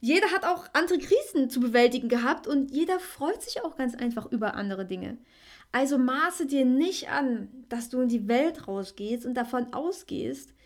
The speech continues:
dass alle Menschen deiner Meinung sein müssen. Und deswegen, nochmal, nimm nichts persönlich. Alles, was andere über dich sagen, entspringt nur ganz allein ihrem Weltbild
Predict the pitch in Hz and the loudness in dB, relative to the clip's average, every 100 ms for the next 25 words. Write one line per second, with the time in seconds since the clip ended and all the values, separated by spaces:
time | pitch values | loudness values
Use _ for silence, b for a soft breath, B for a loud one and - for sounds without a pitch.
0 | b b b 233 233 - 262 370 370 285 | b b b -4 -4 -2 4 6 6 2
1 | 269 - 226 208 269 - _ _ _ _ | 0 -2 -6 -8 -10 -14 _ _ _ _
2 | - 240 233 233 240 254 254 233 247 320 | 2 4 4 4 2 -2 -4 -2 2 2
3 | 311 240 180 175 - 226 - 233 - _ | 2 0 -6 -8 -8 -10 -10 -14 -14 _
4 | _ _ _ - - - 254 247 254 254 | _ _ _ -20 -20 -4 0 2 2 2
5 | 269 285 196 185 _ - 202 202 196 220 | 2 2 -2 -8 _ -10 -4 -4 -2 -2
6 | 196 214 285 - b b b b - 240 | 0 -2 -4 -6 b b b b 6 10
7 | 277 277 339 320 - _ 226 233 262 269 | 10 8 2 -2 -14 _ 2 6 6 4
8 | - - - _ - - 269 226 269 220 | -2 -14 -20 _ -18 -2 2 6 6 4
9 | - - - _ b b b b 240 339 | 0 -12 -18 _ b b b b 4 6
10 | 415 392 254 262 311 359 349 277 262 233 | 4 2 -2 2 4 4 4 4 2 0
11 | 185 202 233 254 269 269 277 277 - - | -2 0 2 4 2 0 0 -4 -8 0
12 | 240 240 - 294 277 285 269 220 202 - | 2 2 0 2 2 2 0 0 -2 0
13 | 240 262 277 - - 220 202 214 226 220 | 2 2 0 -2 -4 -2 0 0 0 -4
14 | - 262 277 240 202 185 180 180 67 55 | -2 6 6 6 0 -2 -4 -6 -12 -12